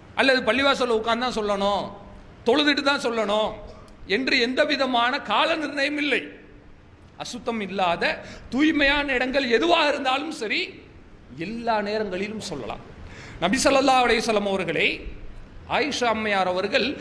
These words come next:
உற்று கவனித்தார்கள். வேறு எந்த மனைவியும் கவனிக்கிறதை கடந்து ஆயிஷா அம்மையார் கவனிச்சாங்க. ரசூலுல்லாஹ் என்ன சொன்னாலும் கேட்டுருவாங்க, இது அவங்களுடைய ஸ்பெஷாலிட்டி.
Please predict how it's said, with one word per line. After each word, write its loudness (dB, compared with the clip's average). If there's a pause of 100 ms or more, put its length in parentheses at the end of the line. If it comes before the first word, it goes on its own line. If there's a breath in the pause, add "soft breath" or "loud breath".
(160 loud breath)
உற்று 2
கவனித்தார்கள். 2 (1300)
வேறு 2
எந்த 0
மனைவியும் -2
கவனிக்கிறதை -2
கடந்து -2 (360)
ஆயிஷா 0
அம்மையார் -2
கவனிச்சாங்க. -8 (760 loud breath)
ரசூலுல்லாஹ் 2
என்ன 2
சொன்னாலும் 2
கேட்டுருவாங்க, 2 (680)
இது 0
அவங்களுடைய 4
ஸ்பெஷாலிட்டி. -2